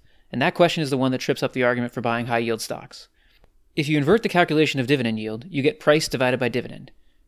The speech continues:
If dividing price by a fundamental variable looks familiar, it's because it's what all of the major value metrics do.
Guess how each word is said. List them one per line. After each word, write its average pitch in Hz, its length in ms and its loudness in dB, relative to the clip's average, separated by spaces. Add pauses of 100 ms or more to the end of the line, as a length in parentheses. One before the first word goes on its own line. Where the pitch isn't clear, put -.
(140)
If - 140 -10
dividing 165 320 4
price 170 260 2
by 147 140 2
a 135 80 2
fundamental 147 360 2
variable 127 360 2
looks 127 160 -4
familiar, 120 420 -4 (240)
it's - 120 -8
because 151 280 2
it's 123 140 -4
what 135 80 2
all 147 180 10
of 165 60 4
the 147 80 4
major 135 260 2
value 123 300 2
metrics 120 320 -4
do. - 240 -10